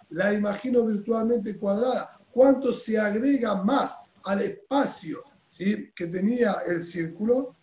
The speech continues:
Rabía, es un cuarto más. ¿Está bien? Al yo hacer, de fija Jamín, el diámetro, ¿está bien? Eh, o mejor dicho, el radio de la ciudad,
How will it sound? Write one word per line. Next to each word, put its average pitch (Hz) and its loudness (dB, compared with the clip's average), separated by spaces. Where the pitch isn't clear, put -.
Rabía, 240 4
es 202 -4
un 254 4
cuarto 247 2
más. - -4
¿Está - -16
bien? 180 -2
Al 143 -6
yo 226 4
hacer, 220 4
de 156 -10
fija 202 -4
Jamín, 208 0
el 165 -6
diámetro, 214 0
¿está - -14
bien? 202 0
Eh, 143 -10
o 156 -8
mejor 156 -4
dicho, 175 -2
el 170 -4
radio 220 2
de 202 2
la 196 0
ciudad, 214 -2